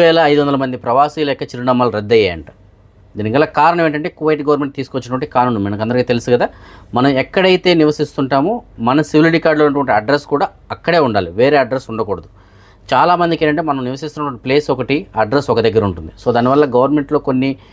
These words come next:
మన కొన్ని ప్రాబ్లమ్స్ అయితే కనుక క్రియేట్ అవ్వడం జరుగుతూ ఉంది. So ఒకవేళ ఏదైనా ఒక ఇష్యూ జరిగింది, ఆ ఇష్యూ జరిగినప్పుడు పలానా వ్యక్తి ఎక్కడ ఉంటారంటే, ఆ సివిల్ ఐడీ కార్డు అడ్రస్ ప్రకారం వెళ్తే అక్కడ ఉన్నాడు ఆ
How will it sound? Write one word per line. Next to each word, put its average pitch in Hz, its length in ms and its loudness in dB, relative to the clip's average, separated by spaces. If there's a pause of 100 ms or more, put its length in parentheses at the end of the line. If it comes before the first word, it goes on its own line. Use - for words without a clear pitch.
(360)
మన 131 100 2 (500)
కొన్ని 147 160 4 (100)
ప్రాబ్లమ్స్ 170 340 2
అయితే 151 140 -2
కనుక 151 200 -4
క్రియేట్ 147 240 0
అవ్వడం 127 240 0
జరుగుతూ 107 320 -2
ఉంది. 78 140 -14 (1040)
So - 140 -10
ఒకవేళ 127 320 2
ఏదైనా 147 200 2
ఒక 151 140 -4
ఇష్యూ 170 220 -2
జరిగింది, 127 420 0
ఆ - 20 2 (100)
ఇష్యూ 160 200 -6
జరిగినప్పుడు 156 360 0
పలానా 147 260 2
వ్యక్తి 151 220 0
ఎక్కడ 165 180 0
ఉంటారంటే, 156 340 0 (120)
ఆ - 20 4 (140)
సివిల్ 160 180 0
ఐడీ 160 140 -4
కార్డు 151 180 0
అడ్రస్ 151 260 -6
ప్రకారం 156 300 0
వెళ్తే 151 200 -2
అక్కడ 143 160 -2
ఉన్నాడు 127 200 0
ఆ - 20 -6